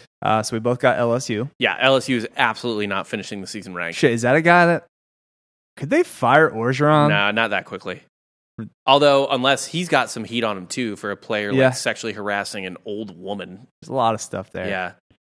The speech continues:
Speaker 1: Um, yeah, if L S U's like a five win or sixteen win team this year, is, I think he could be gone.
Speaker 2: I think he gets one more year.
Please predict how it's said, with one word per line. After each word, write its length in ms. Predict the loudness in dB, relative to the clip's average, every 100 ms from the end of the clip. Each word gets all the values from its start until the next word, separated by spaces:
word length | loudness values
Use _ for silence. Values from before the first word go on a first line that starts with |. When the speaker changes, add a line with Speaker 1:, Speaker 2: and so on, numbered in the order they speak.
| _ _ -4
Speaker 1:
Um, 380 | 0 0 -2 -6 _ -6
yeah, 160 | -4
if 100 | -2
L 140 | 0 0
S 140 | 2
U's 220 | 2 2 2
like 280 | 0 -4 -14
a 80 | -20
five 340 | -6 -2 0 0
win 220 | 0 -2
or 80 | -4
sixteen 340 | -10 -10 -10
win 200 | -6 -6
team 220 | -4 -4
this 180 | -4 -4
year, 80 | -6
is, 140 | -6 -10 _ _ _ -12
I 80 |
think 160 | -8 -6
he 80 | -6
could 100 | -6
be 80 | -8
gone. 300 | -10 -12 -8
Speaker 2:
I 80 | -6
think 140 | -6
he 60 | -4
gets 180 | -4 -4
one 140 | -8
more 120 | -8
year. 300 | -10 -12 -14